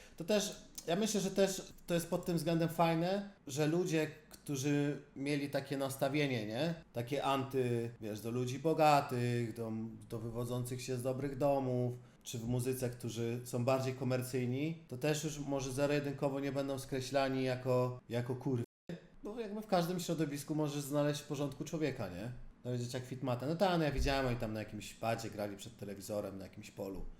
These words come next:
No to już z rok temu było. No to też jest w porządku, wiesz. Na pewno dzieciak się ucieszył, nie?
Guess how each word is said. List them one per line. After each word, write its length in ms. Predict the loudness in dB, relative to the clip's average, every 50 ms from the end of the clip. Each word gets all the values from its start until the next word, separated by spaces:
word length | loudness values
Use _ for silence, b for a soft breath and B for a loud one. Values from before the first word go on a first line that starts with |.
| B -14
No 80 | -8
to 100 | -4 -2
już 160 | -2 -2 -2 -4
z 180 | -6 -4 -2
rok 160 | -2 -4 -2
temu 320 | -2 -2 -2 0 -2 -2 -4
było. 300 | -8 -10 -10 -12 -12 -14 -16 -10 -6
No 60 | -4 -2
to 80 | -2
też 200 | 0 0 2 2
jest 120 | 2 0 0
w 40 |
porządku, 520 | 0 2 2 2 2 0 -2 -4 -8 -8 -6
wiesz. 360 | -6 -6 -8 -10 -12 -14 -18 -20 -20 -20 -18 -8 -6
Na 80 | -4 -2
pewno 300 | 0 0 0 0 0 0
dzieciak 300 | -2 -2 -2 -2 -2 -2
się 120 | -2 -4
ucieszył, 440 | -2 0 0 0 0 -2 -4 -6 -6
nie? 220 | -6 -8 -8 -8